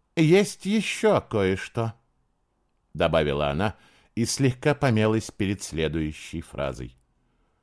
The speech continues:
«Этот бессрочный принцип в теории позволяет тебе вернуться к родителям. При желании навсегда».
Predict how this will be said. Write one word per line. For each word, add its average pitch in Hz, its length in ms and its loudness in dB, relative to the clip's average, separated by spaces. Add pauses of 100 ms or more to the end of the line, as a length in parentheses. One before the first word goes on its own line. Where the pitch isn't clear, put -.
(300)
«Этот 170 400 0 (1040)
бессрочный 165 840 2
принцип 190 680 0
в - 120 -18
теории 151 500 4
позволяет 120 760 0
тебе 117 520 0
вернуться 110 600 -2
к - 100 -20
родителям. 64 600 -8 (880)
При 160 180 4
желании 180 520 4
навсегда». 123 720 -4